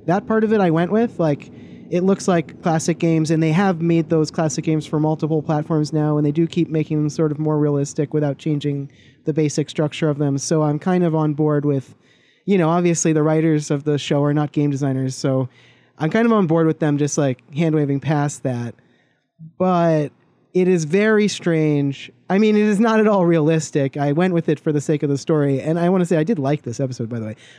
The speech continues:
um, but, uh, 'cause I'm complaining about it a lot. But, uh, it, uh, it, it is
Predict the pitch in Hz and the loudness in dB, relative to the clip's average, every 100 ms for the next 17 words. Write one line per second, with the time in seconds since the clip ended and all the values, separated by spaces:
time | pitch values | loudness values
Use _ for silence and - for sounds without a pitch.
0 | - 151 151 147 143 135 131 _ 175 147 | -6 -2 0 0 0 -2 -4 _ 0 0
1 | - _ - 156 135 147 131 147 165 151 | -2 _ -4 -2 0 -2 -2 0 0 2
2 | 135 143 127 139 113 - 170 175 170 156 | 0 0 0 -2 -4 -2 0 2 2 0
3 | 147 147 - - - _ _ 185 185 - | 0 0 -4 -14 -20 _ _ 0 0 -2
4 | - - _ _ _ _ _ _ - 170 | -12 -16 _ _ _ _ _ _ -8 -6
5 | 160 156 214 202 220 208 156 | -4 0 0 2 2 2 0